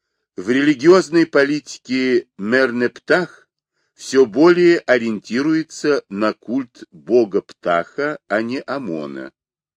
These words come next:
что приводит к росту напряженности между фараоном,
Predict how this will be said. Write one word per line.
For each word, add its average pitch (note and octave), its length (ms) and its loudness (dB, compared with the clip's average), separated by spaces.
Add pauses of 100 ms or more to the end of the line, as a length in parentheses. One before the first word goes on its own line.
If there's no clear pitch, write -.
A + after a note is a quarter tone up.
(140)
что - 300 -8
приводит D3+ 580 -4
к - 140 -20
росту B2+ 440 -6
напряженности B2 1000 -6
между C#2+ 480 -10
фараоном, B2+ 720 -6